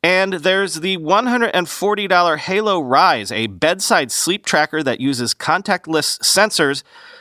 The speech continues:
coming later in twenty twenty-two with a free six-month Halo subscription from Amazon. There's also Amazon Roadside Assistance, accessible from the Alexa app,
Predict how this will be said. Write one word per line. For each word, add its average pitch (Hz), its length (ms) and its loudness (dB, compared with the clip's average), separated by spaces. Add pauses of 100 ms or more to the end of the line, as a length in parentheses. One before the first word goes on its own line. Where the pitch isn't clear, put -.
(140)
coming 113 260 -4
later 117 220 -2
in 113 100 -4
twenty 120 240 -2
twenty-two 165 640 -2
with 123 180 -6
a 95 300 -8 (220)
free 123 260 -2
six-month 117 560 -2
Halo 120 540 -2 (180)
subscription 165 720 0
from 165 180 -2
Amazon. 170 540 0 (480)
There's 98 160 -4
also 123 340 0
Amazon 147 500 0
Roadside 202 460 0
Assistance, 156 640 -2
accessible 131 460 -2
from 131 180 -2
the 123 60 -2
Alexa 135 360 0
app, 135 280 0